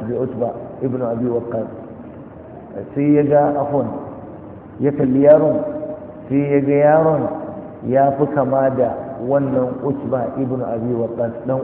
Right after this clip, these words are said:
uwan Sa'd ibn Abi Waqqas. Amma an haife shi a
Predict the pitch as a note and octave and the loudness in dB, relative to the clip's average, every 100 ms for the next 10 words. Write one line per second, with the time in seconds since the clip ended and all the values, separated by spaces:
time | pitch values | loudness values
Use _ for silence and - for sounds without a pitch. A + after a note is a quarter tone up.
0 | B2+ C#3 - C#3+ B2+ G#2+ A#2+ A#2+ A#2 A#2 | -4 -6 -4 -2 -2 -2 -6 -4 -4 -4
1 | A#2 G#2+ - - - - - - - - | -4 -6 -8 -10 -12 -16 -18 -18 -20 -20
2 | - - - - - B2 C#3+ E3 - - | -20 -20 -20 -14 -4 0 4 2 2 -4
3 | - - - - D3+ E3 D#3+ C#3 C#3 D3 | -6 -8 -12 -2 0 0 0 0 0 0
4 | D3 | 0